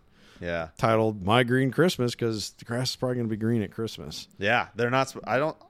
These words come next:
Speaker 2: I mean, it was, what, sixty degrees last week?
Speaker 1: We were talking to a customer
Speaker 2: Forty
Speaker 1: today,
Speaker 2: degrees
Speaker 1: and
Speaker 2: today.
Speaker 1: I don't think we're looking at getting any precipitation before Christmas, and so I don't think we're getting any, any white Christmas.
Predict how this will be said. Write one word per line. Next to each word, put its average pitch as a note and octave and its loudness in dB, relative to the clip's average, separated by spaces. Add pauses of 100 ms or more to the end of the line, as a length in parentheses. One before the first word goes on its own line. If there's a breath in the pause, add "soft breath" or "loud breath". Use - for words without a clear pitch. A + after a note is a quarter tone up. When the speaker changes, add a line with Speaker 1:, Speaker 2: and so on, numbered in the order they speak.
(160)
Speaker 2:
I B2 0
mean, C#3 6
it - 8
was, C3 4
what, C3+ 6
sixty - -2
degrees B2+ 0
last D3 0
week? D#3+ -4
Speaker 1:
We C3+ 2
were C#3 4
talking C#3+ 0
to A#2 2
a G#2+ 0
customer B2+ -2
Speaker 2:
Forty D#3+ 10
Speaker 1:
today, D3 6
Speaker 2:
degrees D3 6
Speaker 1:
and - -6
Speaker 2:
today. C3+ 6
Speaker 1:
I A#2 4
don't C3+ -2
think B2+ -4
we're A2 -2
looking A2+ -4
at G2 -8
getting G#2 -6
any A2 -6
precipitation G#2+ -6
before F#2+ -6
Christmas, G2+ -8
and F2+ -10
so F#2 -6 (540 soft breath)
I - -12
don't G#2+ -10
think F#2+ -10
we're F#2+ -6
getting F#2+ -6
any, G#2+ -6
any B2+ -2
white B2+ 2
Christmas. - -8